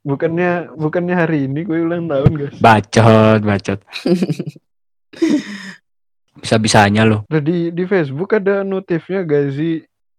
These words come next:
Speaker 2: Ih,
Speaker 1: Birthday today
Speaker 2: itu loh.
Speaker 1: gitu.
Speaker 2: Facebook buat main top eleven.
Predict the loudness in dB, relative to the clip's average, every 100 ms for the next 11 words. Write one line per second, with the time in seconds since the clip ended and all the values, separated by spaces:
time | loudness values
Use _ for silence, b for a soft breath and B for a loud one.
0 | _ 2 4 6 4 2 -2 -2 -2 2
1 | 6 8 8 4 -6 -20 _ _ _ _
2 | _ _ -14 0 2 2 4 2 6 6
3 | 6 4 2 4 4 6 4 4 4 4